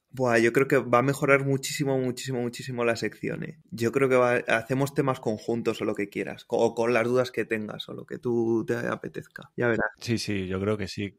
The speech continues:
Speaker 2: que va a ser muy, muy bueno. Eh, ya sabes que cuando quieras, aquí tienes, eh, esta es tu casa,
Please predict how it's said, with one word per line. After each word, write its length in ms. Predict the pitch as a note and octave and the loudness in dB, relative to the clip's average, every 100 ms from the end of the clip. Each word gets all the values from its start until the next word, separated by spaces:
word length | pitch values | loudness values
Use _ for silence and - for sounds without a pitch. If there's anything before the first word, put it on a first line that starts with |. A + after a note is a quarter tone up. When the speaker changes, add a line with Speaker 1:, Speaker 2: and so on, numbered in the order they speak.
| _ | _
Speaker 2:
que 80 | G2+ | -8
va 120 | F#2+ | -8
a 20 | |
ser 160 | - G2+ | -8 -8
muy, 580 | G2+ G2 F#2+ F#2+ F2+ F2+ | -4 -4 -4 -6 -8 -8
muy 200 | F#2+ F2+ | -8 -10
bueno. 320 | F2 F2 - | -12 -16 -10
Eh, 160 | G#2+ F#2+ | -6 -2
ya 140 | G2+ | -2
sabes 320 | G2 F2+ F2+ | -4 -8 -8
que 160 | - F#2+ | -10 -10
cuando 260 | F#2+ F#2+ F#2 | -8 -8 -6
quieras, 400 | G2+ A2+ B2 G#2 | -6 -6 -6 -10
aquí 240 | F#2 F#2+ | -8 -8
tienes, 800 | F#2+ G2 G2 G2 G2 G2 F#2+ - | -8 -6 -6 -6 -6 -8 -10 -10
eh, 540 | G2 F#2+ F#2+ F#2 F#2+ G2+ | -10 -10 -10 -12 -12 -10
esta 140 | G2 | -8
es 60 | G2 | -8
tu 80 | - | -8
casa, 340 | F2+ - F#2 | -10 -12 -16